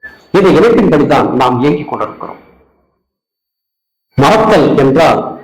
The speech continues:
நம்முடைய தலைக்குள்ளே எல்லாவற்றையும் போட்டு சிந்தித்துக் கொண்டிருக்காமல் அவற்றை விட்டுவிடுதல் என்று பொருளாகிறது. பதஞ்சலி யோக சூத்திரத்தில் இரண்டாவது சூத்திரமாக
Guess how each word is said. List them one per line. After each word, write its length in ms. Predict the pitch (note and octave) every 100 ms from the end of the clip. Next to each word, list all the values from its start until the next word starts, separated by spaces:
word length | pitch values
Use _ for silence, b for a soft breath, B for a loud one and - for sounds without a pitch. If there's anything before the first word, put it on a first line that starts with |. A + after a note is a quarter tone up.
| B
நம்முடைய 380 | - D#3 G3+ F#3+
தலைக்குள்ளே 580 | - C#3 G3+ G3 F#3 F3
எல்லாவற்றையும் 720 | D3+ E3 E3 - F3 F3 F3
போட்டு 240 | D#3 D#3 F#3
சிந்தித்துக் 460 | - F3+ F#3 F3+
கொண்டிருக்காமல் 540 | D#3 D3+ D3 D3 D#3+ D#3+
அவற்றை 380 | C#3 - C#3 B2+
விட்டுவிடுதல் 720 | D#3 D#3 B3 D#3+ D3 B2 -
என்று 220 | B2+ B2+
பொருளாகிறது. 680 | - B2 G#2 - - - - _ _ _ _ _ _ _ _ -
பதஞ்சலி 500 | A#3 A#3+ A#3+ F3+ C#3+
யோக 260 | C#3+ G3 G#3
சூத்திரத்தில் 600 | D#3+ - C3 A#2+ C3+ C3
இரண்டாவது 500 | C#3+ F#3+ E3+ D3+ -
சூத்திரமாக 800 | D3 C#3 A#2 G2+ G2+ C3+ -